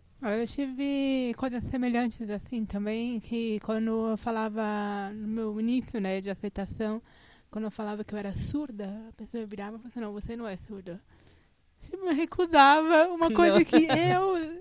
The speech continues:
Speaker 1: é, sou, entendeu? E falava assim, "Não, você não é surda porque você fala, você tem um probleminha auditivo." Eu falei, "Não, sou surda, sabe?" Tipo, é uma identidade minha, tipo...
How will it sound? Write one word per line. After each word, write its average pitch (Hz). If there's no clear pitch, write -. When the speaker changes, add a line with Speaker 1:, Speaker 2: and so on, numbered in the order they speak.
Speaker 1:
é, 269
sou, 294
entendeu? 226
E 254
falava 226
assim, 240
"Não, 277
você 262
não 247
é 233
surda 254
porque 233
você 220
fala, 262
você 254
tem 285
um 277
probleminha 330
auditivo." 214
Eu 233
falei, 254
"Não, 254
sou 311
surda, 254
sabe?" 233
Tipo, -
é 254
uma 262
identidade 247
minha, 214
tipo... -